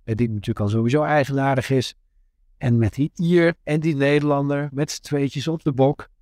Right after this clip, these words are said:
Ja, dat is geen ideale combinatie. Ik heb een rondje gemaakt bij Zwitsers vandaag, rondgebeld.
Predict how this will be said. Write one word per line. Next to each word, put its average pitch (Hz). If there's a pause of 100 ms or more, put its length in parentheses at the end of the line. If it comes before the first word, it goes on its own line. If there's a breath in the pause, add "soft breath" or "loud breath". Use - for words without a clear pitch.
(220)
Ja, -
dat 95
is 110
geen 107
ideale 110
combinatie. 104
Ik 101
heb 113
een 117
rondje 120
gemaakt 117
bij 107
Zwitsers -
vandaag, 123
rondgebeld. 123